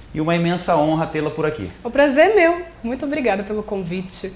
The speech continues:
Speaker 1: Antes de iniciarmos a nossa conversa, nós conheceremos agora Irineu Toledo, que no próximo dia dez de outubro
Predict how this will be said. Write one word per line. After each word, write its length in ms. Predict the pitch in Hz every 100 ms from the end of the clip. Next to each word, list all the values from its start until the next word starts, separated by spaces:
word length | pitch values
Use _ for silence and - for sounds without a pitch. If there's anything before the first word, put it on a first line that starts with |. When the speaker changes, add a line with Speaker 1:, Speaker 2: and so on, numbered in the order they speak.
| - - - - - - -
Speaker 1:
Antes 380 | 190 226 190
de 80 | 165
iniciarmos 580 | 180 170 - 165 156 143
a 60 | 151
nossa 240 | 151 170
conversa, 920 | 170 196 180 202 233 - 269 277 285 -
nós 480 | 165 196 - - -
conheceremos 720 | 202 220 202 196 190 196 170
agora 560 | 165 131 156 190 202 208
Irineu 460 | 175 196 185 214 214
Toledo, 360 | 202 180 175
que 120 | 127
no 80 | 160
próximo 440 | 160 175 180 180 175
dia 320 | 139 180 175
dez 380 | 127 131 185 180
de 80 |
outubro 420 | 165 147 170 170